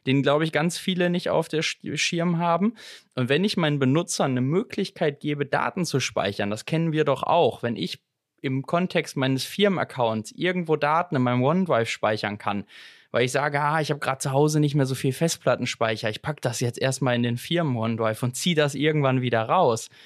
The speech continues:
Was ist, wenn die Daten betroffen sind? Ja, auch da muss ich mich ja irgendwie drum kümmern. Da kann natürlich das Unternehmen sagen, „Ja, Edge Badge in unserer Endbenutzerrichtlinie steht das eigentlich beschrieben, dass du's nicht machen darfst.“ Aber es ist ja trotzdem etwas Persönliches, was diesen Benutzer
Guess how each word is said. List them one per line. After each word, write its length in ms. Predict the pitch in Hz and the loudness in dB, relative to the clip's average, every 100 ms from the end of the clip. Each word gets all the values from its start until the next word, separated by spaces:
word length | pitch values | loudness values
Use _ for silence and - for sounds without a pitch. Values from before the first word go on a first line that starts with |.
| - _ | -20 _
Was 160 | 160 175 | -2 -2
ist, 180 | 160 143 | -2 2
wenn 140 | 123 | 2
die 100 | 160 | 2
Daten 340 | 247 175 135 | 2 2 0
betroffen 480 | 117 - 113 104 107 | -4 -2 -4 -4 -6
sind? 260 | 104 101 101 | -6 -8 -2
Ja, 200 | 117 156 | 0 0
auch 160 | 139 | -2
da 220 | - 147 208 | 0 0 2
muss 200 | 139 120 | 0 -2
ich 140 | - | -4
mich 140 | 113 | -2
ja 100 | 113 | -2
irgendwie 580 | 110 175 175 156 156 156 - - _ | -2 -2 -2 -2 -2 -2 -6 -20 _
drum 180 | - 117 | -6 -4
kümmern. 300 | - 202 143 | 0 2 2
Da 80 | 113 | 0
kann 160 | 143 | -2
natürlich 280 | 151 147 151 | -2 -2 -4
das 140 | 131 127 | -4 -2
Unternehmen 500 | 127 127 117 147 139 | -2 0 0 0 0
sagen, 300 | 127 120 113 | 0 0 -2
„Ja, 80 | |
Edge 300 | 117 117 - 147 | -2 -2 -2 -2
Badge 300 | 165 165 123 | 0 0 0
in 80 | |
unserer 240 | 117 117 110 | 0 2 2
Endbenutzerrichtlinie 1120 | 123 139 160 165 160 165 156 156 156 156 143 | 0 -2 -2 -2 0 0 0 -4 -6 -4 -4
steht 240 | 143 147 135 | -4 -4 -4
das 140 | 120 | -2
eigentlich 360 | 90 123 135 - | -2 -2 -6 -8
beschrieben, 380 | 127 - 123 | -8 -4 -2
dass 200 | 120 113 | -2 -4
du's 140 | 117 - | -8 -10
nicht 140 | 110 | -6
machen 300 | 147 160 123 | -4 -4 0
darfst.“ 260 | 104 104 - | 0 -2 -4
Aber 160 | 113 | -4
es 100 | 117 | -4
ist 120 | 131 120 | -4 -6
ja 100 | 117 | -4
trotzdem 400 | - 180 - 123 | -4 -4 -6 -6
etwas 260 | 113 113 | -6 -8
Persönliches, 760 | - 123 156 175 180 135 113 - | -6 -2 2 2 2 -2 -8 -10
was 180 | 110 | -12
diesen 240 | - 113 113 | -10 -10 -4
Benutzer 480 | 123 156 - 120 | -4 -4 -2 -2